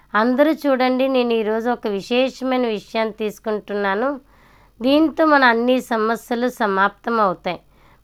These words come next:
భగవంతుడు చెప్పారు, "మీరు నిరంతరం చిత్తాన్ని నా స్వరూపం మీద ఉంచండి, అప్పుడు మీరు చాలా సులభంగా కష్టాల నుంచి ముక్తులవుతారు."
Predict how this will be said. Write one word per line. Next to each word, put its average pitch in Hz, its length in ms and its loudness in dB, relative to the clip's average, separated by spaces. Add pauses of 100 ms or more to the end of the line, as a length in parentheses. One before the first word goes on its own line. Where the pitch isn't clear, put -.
భగవంతుడు 233 800 0
చెప్పారు, 233 600 0 (340)
"మీరు 269 240 6
నిరంతరం 262 880 2
చిత్తాన్ని 240 1040 0 (1400)
నా 240 280 6
స్వరూపం 262 640 0
మీద 269 180 4
ఉంచండి, 214 680 -2 (420)
అప్పుడు 240 260 6
మీరు 294 180 4
చాలా 240 500 8
సులభంగా 254 720 0
కష్టాల 240 640 4
నుంచి 240 320 -4
ముక్తులవుతారు." 214 960 2